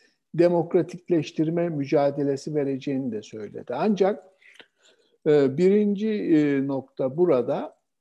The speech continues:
Erdoğan'la baş başa görüşmeyi tercih etmiş olması. E, yani heyetler arası görüşme çok kısa sürdü. E, Erdoğan'la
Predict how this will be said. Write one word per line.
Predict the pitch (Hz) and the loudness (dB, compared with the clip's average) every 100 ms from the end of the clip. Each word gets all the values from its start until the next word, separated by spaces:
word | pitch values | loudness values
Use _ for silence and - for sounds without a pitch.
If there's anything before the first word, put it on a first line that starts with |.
| _ _ | _ _
Erdoğan'la | 208 208 165 151 139 170 208 | 0 0 2 0 0 -4 0
baş | 165 143 135 | 0 0 -8
başa | 123 113 | -12 -12
görüşmeyi | 113 113 113 - 120 113 | -12 -14 -14 -16 -14 -14
tercih | 120 113 113 - 123 | -14 -16 -14 -12 -12
etmiş | 117 - - | -14 -18 -14
olması. | 110 110 110 - 156 208 190 - - | -12 -12 -14 -12 -8 -8 -10 -18 -12
E, | 143 | -4
yani | 131 123 - 120 120 120 120 - | -2 -2 -6 -8 -8 -10 -12 -12
heyetler | 147 131 127 - 143 | -6 -6 -4 -4 -4
arası | 131 123 - | -4 -8 -12
görüşme | 127 120 120 - 113 | -10 -8 -10 -14 -18
çok | - 135 - | -16 -18 -16
kısa | 165 190 | -6 -6
sürdü. | 170 180 170 190 190 190 _ - - _ - | -2 -4 -2 0 -2 -2 _ -20 -20 _ -6
E, | 131 131 - | -4 -4 0
Erdoğan'la | 156 165 147 131 123 123 120 117 | 2 2 2 0 -2 -8 -10 -14